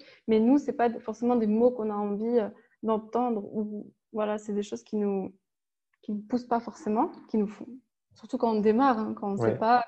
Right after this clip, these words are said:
Speaker 1: quand on est
Speaker 2: Mhm.
Speaker 1: sous nouveau. Donc, c'est vraiment important,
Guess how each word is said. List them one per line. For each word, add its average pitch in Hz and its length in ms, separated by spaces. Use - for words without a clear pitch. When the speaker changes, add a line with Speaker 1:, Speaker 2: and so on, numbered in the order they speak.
Speaker 1:
quand 208 120
on 202 40
est 208 40
Speaker 2:
Mhm. 208 80
Speaker 1:
sous - 80
nouveau. 196 260
Donc, 233 140
c'est 240 200
vraiment 226 360
important, 254 600